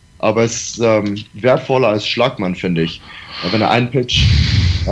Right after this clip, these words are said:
ein Spiel pitcht und dann, äh, am nächsten Tag müde ist und nicht so gut hauen kann, dann, äh, verlieren die der Cleanup-Hitter.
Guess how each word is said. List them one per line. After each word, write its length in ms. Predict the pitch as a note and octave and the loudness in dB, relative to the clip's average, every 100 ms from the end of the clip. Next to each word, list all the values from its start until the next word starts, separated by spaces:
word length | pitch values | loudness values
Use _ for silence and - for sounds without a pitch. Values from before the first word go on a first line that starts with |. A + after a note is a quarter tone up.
| G#2+ | 2
ein 240 | D2 A#2 B2+ | 4 2 0
Spiel 260 | - B2 | 2 2
pitcht 460 | B2 C#3+ E3 - - | 2 0 0 -4 -6
und 180 | - A2 | -4 0
dann, 300 | G#2+ G#2+ G#2+ | 2 2 2
äh, 240 | G#2+ G#2 G#2+ - - _ - | 4 2 -2 -14 -20 _ -4
am 100 | G#2+ | 0
nächsten 320 | A#2+ A#2+ A#2 | 2 2 0
Tag 400 | A2+ A#2 A#2 A2+ - - _ _ - | 2 2 2 -2 -12 -20 _ _ -2
müde 240 | B2+ C3+ | 2 4
ist 280 | B2+ D3+ - | 4 2 0
und 180 | A#2+ A#2 | -2 0
nicht 240 | A#2+ - - | -2 -4 -6
so 160 | A2+ A#2 | -2 0
gut 220 | A#2 G#2+ | 2 2
hauen 240 | C3 C#3+ | 4 2
kann, 300 | A2+ A#2+ C#3+ - - - _ - | 2 0 -2 -8 -20 -20 _ -2
dann, 360 | A2 A2+ A#2 | 0 0 2
äh, 260 | A2+ A2+ A2+ - _ _ - _ - | 2 2 0 -4 _ _ -20 _ -4
verlieren 380 | A#2 B2+ B2+ B2+ | 2 4 4 4
die 360 | C3 B2+ A2+ G#2+ - - - - - | 4 2 0 -8 -14 -18 -20 -20 -4
der 180 | A#2+ | -2
Cleanup-Hitter. 680 | - D#3 C3+ F2+ F#2+ F#2 F#2 | 2 2 2 0 0 0 -2